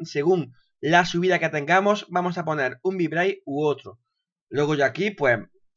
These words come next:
vamos a crear un nuevo, una, una nueva escena. Imaginemos, vamos a llamarlo directo.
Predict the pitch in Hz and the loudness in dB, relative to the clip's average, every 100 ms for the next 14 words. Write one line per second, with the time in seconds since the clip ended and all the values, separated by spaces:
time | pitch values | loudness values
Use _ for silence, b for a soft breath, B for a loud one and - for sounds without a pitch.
0 | - 135 139 135 135 135 135 135 135 131 | -6 -4 -2 0 2 0 -2 -2 0 0
1 | 131 131 131 127 135 127 123 135 123 123 | 0 0 2 0 0 -4 -6 -6 -6 -4
2 | 123 110 - 175 202 226 - _ _ _ | -4 -6 -6 -2 0 -2 -6 _ _ _
3 | _ 107 113 131 143 147 135 135 135 135 | _ -10 -8 -4 -4 -2 -4 -4 -4 -4
4 | 175 - 131 135 123 - | -6 -6 -6 -4 -6 -12